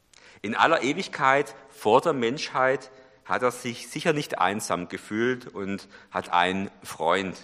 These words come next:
gesucht. Er liebt uns, aber das ist nicht dasselbe, wie uns zu brauchen. Wenn wir nicht existieren würden, wäre Gott immer noch Gott. Also ganz unverändert Gott.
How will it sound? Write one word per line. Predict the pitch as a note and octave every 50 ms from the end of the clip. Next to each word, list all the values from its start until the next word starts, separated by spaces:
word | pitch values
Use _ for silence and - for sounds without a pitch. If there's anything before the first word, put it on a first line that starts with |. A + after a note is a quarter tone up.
| - _ -
gesucht. | - - - E2 D#2 C#2 C2 - - - - _ _ _ _ _ _ _ _ _ _ _ _ _ _ _ _ _ _ _ _ _ _
Er | - E2
liebt | F#2+ A#2+ F3 - - -
uns, | - D#3+ G3+ A#3+ B3 - - - -
aber | G2 A2+ - -
das | - B2 A#2 - -
ist | B2 - -
nicht | C3+ - - -
dasselbe, | A2 - - - F#2+ E2 F2+ A2 A#2+ - C#3+ C#3+ D3 D3 - - - - - -
wie | - - -
uns | - F#2+ F#2+ F#2+ G2+ - - - - - _ _ _
zu | - - A#2 -
brauchen. | - - - D2+ D2 D#2 D#2+ - - C#2 C2 B1+ - _ _ _ _ _ _ _ _ _ _ _ _ _ _ _ _ _ _ - _ _ - - _ -
Wenn | G2 G#2 G#2+ G#2
wir | G#2+ G2
nicht | G2+ C3+ G#3+ - - - - -
existieren | F#2+ F2+ - - - - - A2 G#2+ - C#3+ C3 A#2+
würden, | C3 D3 E3 E3+ G#3+ A3+ A#3 - - - - _ _
wäre | - F#2+ G#2 G#2+ A#2+ A2+ A2
Gott | A2 - G#2 A2+ - - - - - - _ _ _ _ -
immer | B2+ B2 A2+ G2+
noch | F2+ E2+ D#2 - - -
Gott. | - D2+ C2+ - - - - _ _ _ _ _ _ _ _ _ _ _ _ _ _ _ _
Also | - - - F#2
ganz | - F#2+ G2+ A2 G#2+
unverändert | - - F#2 G2 G2 - - A2+ - E2 E2+ E2 F2 F#2 F#2 - - _ _ _ _ _
Gott. | - C#2 C2+ - - - -